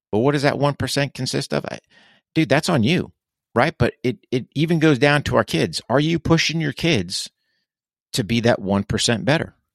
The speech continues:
Cool, man. You know, you ran, you know, this distance at this time. Cool. How do you trim off? Dude, think about it.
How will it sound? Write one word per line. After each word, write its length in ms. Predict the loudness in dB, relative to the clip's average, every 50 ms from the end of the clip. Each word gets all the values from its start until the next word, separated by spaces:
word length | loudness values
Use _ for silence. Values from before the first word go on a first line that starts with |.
| _ _ _ _ _ _ _ _ _ _ _ _ _ _
Cool, 180 | 2 4 4 4
man. 340 | 4 4 4 2 0 -2 -4 _ _ _ -4
You 100 | -2 0
know, 260 | 2 4 2 2 0 _ _ -20 -20 -20 -20 _ _ _
you 180 | -4 2 2 4
ran, 640 | 6 6 6 6 4 4 4 2 2 2 0 -2 -4 -8
you 140 | -6 -2 0
know, 400 | 2 4 4 4 4 2 0 -6 _ _ _ _ _ _ _ _ _ _ _ _ _ _ _ _ _ _ _ _ _ _ -10
this 240 | 0 2 2 2 2
distance 420 | 2 0 0 2 2 -2 -2 0
at 120 | 0 2 2
this 140 | 0 0
time. 260 | 2 0 0 0 0 0
Cool. 260 | 0 2 2 2 2
How 140 | 0 -2 -2
do 80 | -2
you 80 | 0 -2
trim 280 | 0 2 2 4 4
off? 320 | 4 2 2 0 -2 -6 -16 _ _ _ -4
Dude, 160 | -4 -2 0
think 140 | 0 0 2
about 240 | 2 2 2 0
it. 60 | -2